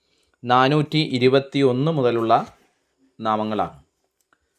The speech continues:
നാനൂറ്റി ഇരുപത്തിയൊന്നാമത്തെ നാമം വ്യാഹൃതി എന്നുള്ളതാണ്. വ്യാഹൃതി. വ്യാഹൃതി എന്ന ശബ്ദത്തിന് ഉച്ചാരണമായി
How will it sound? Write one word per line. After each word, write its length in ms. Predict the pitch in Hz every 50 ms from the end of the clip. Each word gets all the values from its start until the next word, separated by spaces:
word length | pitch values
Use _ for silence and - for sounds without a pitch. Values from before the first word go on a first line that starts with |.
| _ _
നാനൂറ്റി 380 | 127 131 135 143 156 160 156 170
ഇരുപത്തിയൊന്നാമത്തെ 800 | 156 156 151 151 147 160 156 143 143 147 151 151 151 143 151 151
നാമം 400 | 143 135 123 120 120 120 123 135 143 - _ _ _ _ - 110 110
വ്യാഹൃതി 1160 | 120 120 123 127 135 151 156 - 123 127 123 113 90 92 113 120 123 120 104 92 85 82 - _ _ -
എന്നുള്ളതാണ്. 500 | 107 110 113 110 110 110 107 92 90 87 85 87 92
വ്യാഹൃതി. 840 | 107 117 120 123 127 135 139 127 - 104 104 92 - 113 113 107 95 82 78 - _ _ _ _ _ _ _ - - - - _ _ _ _ - _ _ _ _ _ _ _ -
വ്യാഹൃതി 560 | 139 139 151 156 165 160 170 175 175 175 175 180 180 - -
എന്ന 160 | 147 151 160
ശബ്ദത്തിന് 560 | 151 156 143 131 143 151 143 151 139 120 107 92 82 76 - _ _ _ _ _ _ _ _ _ _ _ _ _ _ -
ഉച്ചാരണമായി 1040 | 135 135 131 - - - 160 156 160 165 170 175 170 170 175 165 156 139 123 107 95